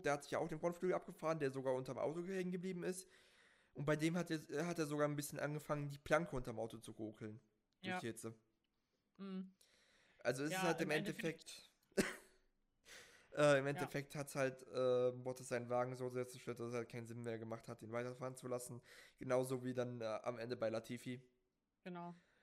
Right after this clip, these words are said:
Speaker 1: Es war ja,
Speaker 2: Ähm.
Speaker 1: es hat ja sogar halt auch, es hat ja Russell und Latifi getroffen.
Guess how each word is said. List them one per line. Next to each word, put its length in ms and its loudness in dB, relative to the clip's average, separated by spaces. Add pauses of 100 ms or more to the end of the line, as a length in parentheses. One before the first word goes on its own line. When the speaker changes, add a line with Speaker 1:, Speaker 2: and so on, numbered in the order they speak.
(120)
Speaker 1:
Es 180 -6
war 100 12
ja, 280 8
Speaker 2:
Ähm. 180 -4
Speaker 1:
es 100 -6
hat 160 2
ja 80 2
sogar 460 4 (200)
halt 220 0
auch, 260 -2 (540)
es 140 -4
hat 100 0
ja 80 4
Russell 320 0
und 220 -4
Latifi 320 -2
getroffen. 440 -2